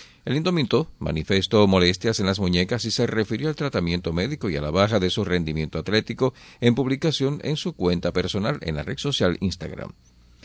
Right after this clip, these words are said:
Al mencionar el procedimiento con células madre y una posible cirugía,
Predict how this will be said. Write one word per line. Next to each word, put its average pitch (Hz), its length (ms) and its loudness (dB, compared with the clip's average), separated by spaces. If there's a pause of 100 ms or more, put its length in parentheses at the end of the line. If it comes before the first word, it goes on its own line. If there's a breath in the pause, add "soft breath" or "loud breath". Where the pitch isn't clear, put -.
(260 loud breath)
Al 101 140 4
mencionar 135 540 4
el 98 140 2
procedimiento 95 680 4
con 139 160 0
células 82 460 0
madre 107 260 0
y 76 60 0
una 85 140 4
posible 90 380 0
cirugía, 82 540 -2